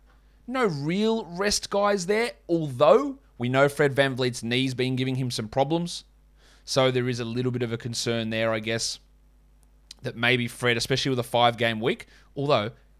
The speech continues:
it is Nicholas Nurse, so I don't know how, um, how worried we should be about that. Um, but there is that chance, I guess, that he could sit out. If you want to look, actually, I should have mentioned this already,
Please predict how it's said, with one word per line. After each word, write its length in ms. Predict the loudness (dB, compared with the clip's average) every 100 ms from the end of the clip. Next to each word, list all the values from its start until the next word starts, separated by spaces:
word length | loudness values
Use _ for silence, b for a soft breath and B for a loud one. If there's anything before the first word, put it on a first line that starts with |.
| -6
it 120 | -2
is 160 | -2
Nicholas 420 | -2 -6 -6 -8 -6
Nurse, 320 | -6 -6 -8
so 520 | -6 -6 -4 -6 -10 -8
I 80 | -4
don't 180 | -4 -4
know 160 | -6
how, 440 | -4 -2 -2 -2 -4
um, 500 | -4 -2 -4 -6 -12 -16 b b b -2
how 160 | -2
worried 320 | 0 0 -2
we 140 | -2 -6
should 180 | -8 -6
be 140 | -4
about 260 | -4 -6 -4
that. 240 | -6 -6 b b b b 0
Um, 500 | 2 2 0 -6 -12 _ _ _ _ _ _ _ _ _ -18 0
but 160 | 2
there 120 | 4 4
is 160 | 2
that 180 | 0 -2
chance, 360 | 0 2 2 -2
I 60 |
guess, 180 | -4 -4
that 100 | -4
he 80 | -6
could 120 | -8
sit 220 | -6 0
out. 200 | 4 2
If 80 | 2
you 60 | 0
want 140 | 0
to 40 | 0
look, 280 | -4 -8 -6
actually, 220 | 0 0
I 20 |
should 160 | 2 0
have 60 |
mentioned 240 | 0 -4 -6
this 120 | -4
already, 300 | -4 -4